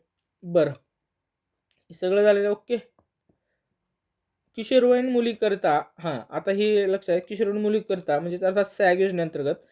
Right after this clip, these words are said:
अंगणवाडी क्षेत्रातील आकांक्षित जिल्ह्यामधील कोणत्या वयोगटातील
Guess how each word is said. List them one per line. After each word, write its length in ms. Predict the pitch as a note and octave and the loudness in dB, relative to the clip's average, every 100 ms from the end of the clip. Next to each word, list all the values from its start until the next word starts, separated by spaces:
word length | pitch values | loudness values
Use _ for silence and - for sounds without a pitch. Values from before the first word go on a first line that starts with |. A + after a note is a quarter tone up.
| _ _ - | _ _ -8
अंगणवाडी 500 | F#3+ A3 A#3 A3+ C4 | -2 2 2 2 0
क्षेत्रातील 720 | - A3+ G#3 F#3 F#3 D3+ D#3+ _ | 0 -2 2 0 0 -8 -10 _
आकांक्षित 460 | F3+ F#3+ A3 G#3+ A3+ | -8 -2 -2 -4 -6
जिल्ह्यामधील 560 | G#3 A3+ A3 G3 E3 D#3 _ _ _ - | 0 2 2 2 -2 -4 _ _ _ -2
कोणत्या 400 | A3 A3 A#3+ B3 | -2 0 2 4
वयोगटातील 760 | B3 A#3 A3 A3 A3 A#3 F3+ | 6 4 2 0 -2 -4 -4